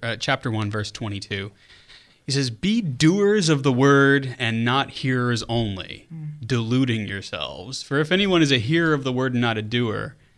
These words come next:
Speaker 1: he is like a man who looks at his own face in a mirror. He sees himself and then goes off promptly and forgets what he looked like.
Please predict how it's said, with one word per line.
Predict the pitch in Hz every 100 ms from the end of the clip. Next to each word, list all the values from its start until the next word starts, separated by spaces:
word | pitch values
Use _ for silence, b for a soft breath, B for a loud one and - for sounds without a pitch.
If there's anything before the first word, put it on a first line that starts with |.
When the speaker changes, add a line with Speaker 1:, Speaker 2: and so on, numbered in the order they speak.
| b -
Speaker 1:
he | 123
is | 120
like | 110
a | 120
man | 120 113
who | 113
looks | 110 120 -
at | 107
his | 107
own | 117
face | 113 - 120 107 -
in | 110
a | 104
mirror. | 101 - - - _
He | - -
sees | - 131
himself | 123 117 147 175 - 110
and | 107
then |
goes | 107 110 107
off | 101 -
promptly | 139 139 143 135
and | 117
forgets | 107 107 104
what | 113
he | 110
looked | 110 -
like. | 123